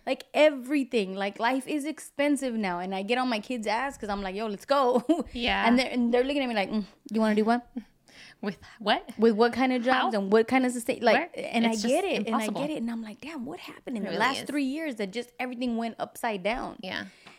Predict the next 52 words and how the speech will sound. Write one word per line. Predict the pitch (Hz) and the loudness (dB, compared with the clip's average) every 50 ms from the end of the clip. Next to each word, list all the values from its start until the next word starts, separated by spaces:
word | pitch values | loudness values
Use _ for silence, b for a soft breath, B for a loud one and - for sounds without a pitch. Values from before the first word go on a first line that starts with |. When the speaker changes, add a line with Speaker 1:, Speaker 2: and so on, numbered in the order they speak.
| B B B B _ - | B B B B _ -12
Speaker 2:
Literally, | 196 196 196 190 180 196 202 208 214 226 233 | -8 -4 -4 -2 -2 -2 -2 -2 -2 -4 -4
the | 220 220 | -2 0
Speaker 1:
And | 247 247 247 | 2 4 6
that's | 254 269 294 277 | 6 4 4 2
Speaker 2:
pandemic | - - 302 320 294 | 2 2 2 2 2
just | 330 | 0
put | 320 285 | 2 4
Speaker 1:
overwhelming. | 370 403 392 330 247 | 4 4 4 2 0
Speaker 2:
us | 208 - - | -2 -4 -8
in | 170 - | -10 -2
a | |
Speaker 1:
But | - 330 311 - - | -2 0 0 0 2
so, | 349 349 330 | 2 2 2
Speaker 2:
shithole. | 285 | 4
Speaker 1:
but | 320 339 320 | 2 4 4
it | 302 226 | 2 4
goes | 277 359 359 349 285 | 4 4 4 4 2
back | 277 302 302 - | 2 0 0 0
to | - 320 | -2 -2
my | 302 269 226 | 0 0 -2
point, | 208 - 359 330 - - | -2 -4 -6 -6 -4 -2
right? | 247 262 - - _ _ | -2 -2 -4 -4 _ _
If | 269 277 254 - | -6 -6 -2 2
the | - 254 | 0 0
point | 233 - - 320 381 466 381 294 | 0 0 -2 0 0 0 0 0
of | 320 247 208 | -2 -2 0
life | 220 262 302 311 302 - | 0 2 2 2 0 -2
is | 247 220 196 | -4 -2 0
not | 220 240 247 - - - - | 0 0 0 0 -2 -6 -4
things | - 302 262 208 185 180 220 254 277 - - - _ _ _ _ _ | 0 2 2 2 0 -2 -2 -4 -4 -8 -12 -18 _ _ _ _ _
or | 233 226 226 214 | 0 0 0 0
material | 214 214 208 208 - - 285 277 285 285 277 262 254 247 240 240 233 233 220 226 _ | 0 -2 -4 -6 -6 -6 -4 -2 -2 -2 -2 0 2 2 2 2 2 0 -2 -4 _
value | - 190 185 220 214 214 208 202 196 180 185 190 208 226 | -14 -2 0 2 4 6 4 4 2 2 -2 -2 -2 -2
or | 240 240 - - 220 208 202 | -2 -2 0 0 2 2 2
where | 202 180 185 208 240 247 | 0 0 2 4 4 4
you | 277 262 277 269 254 | 4 4 2 2 2
live | 240 208 185 180 185 190 180 185 | 4 4 4 4 2 0 2 2
or | 185 185 175 | 2 2 4
how | 170 185 208 233 254 | 4 4 4 4 4
you | 254 277 285 269 247 | 2 0 -2 -2 0
live | 214 185 180 175 185 190 185 185 | 0 0 0 0 0 0 0 0
or | 190 185 | 0 -2
what | 180 180 247 240 262 254 | 0 0 2 2 2 2
Speaker 2:
Mm-hmm. | 233 285 285 277 | 2 -2 -2 -4
Speaker 1:
nutritionist | - - 226 185 175 - 196 185 180 180 - - | -2 -4 -4 -4 -4 -4 -6 -6 -6 -6 -8 -6
you | 190 196 | -4 -2
have, | 190 185 B B B B B B B | -2 -2 B B B B B B B
if | 254 254 254 - | -2 -2 0 2
that's | - 285 330 330 - - | 2 2 2 0 -4 -6
not | 302 320 330 320 330 _ | -4 -4 -4 -4 -4 _
the | 269 233 | -6 -6
point | 240 - - - 294 302 262 220 214 226 | -6 -10 -2 2 2 2 4 2 -2 -6